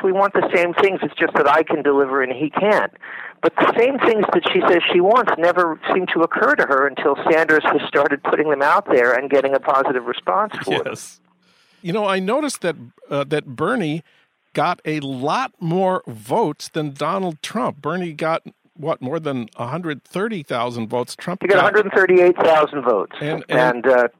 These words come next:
Speaker 2: what did Trump
Speaker 1: and Trump
Speaker 2: get?
Speaker 1: didn't break a hundred thousand.
Speaker 2: The Bernie campaign is now saying that they think they can win some of Trump's working class white voters away from Trump, uh, to Bernie's cause. Do you think that's possible?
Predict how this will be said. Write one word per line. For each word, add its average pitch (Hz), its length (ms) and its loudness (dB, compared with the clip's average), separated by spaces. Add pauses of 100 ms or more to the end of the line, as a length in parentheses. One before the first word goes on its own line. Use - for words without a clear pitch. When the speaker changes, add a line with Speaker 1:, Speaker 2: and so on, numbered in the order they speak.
(140)
Speaker 2:
what 156 160 -4
did 180 140 -8
Trump 180 220 0
Speaker 1:
and - 100 -4
Trump 170 280 2
Speaker 2:
get? 170 100 4
Speaker 1:
didn't 156 140 -6
break 147 220 2
a 143 40 2
hundred 123 260 -2
thousand. 101 460 0 (480)
Speaker 2:
The 151 80 -2
Bernie 269 380 0
campaign 135 760 -2
is 151 320 -6 (100)
now 165 300 -2
saying 160 420 -2
that 151 220 -4
they 233 180 -4
think - 240 -6
they 175 160 -4
can 160 300 -6
win 185 260 -4
some 226 380 -6
of 147 260 -6
Trump's - 580 -6
working 170 520 -6
class 165 560 -4 (180)
white 220 320 -2
voters 143 480 -2 (140)
away 151 500 -2
from 156 320 -4
Trump, 151 500 -4 (460)
uh, 143 240 0 (140)
to 220 220 -4
Bernie's 185 580 -2
cause. 185 560 -2
Do 196 100 -10
you 214 60 -6
think - 220 -10
that's 190 200 -6
possible? 220 580 -4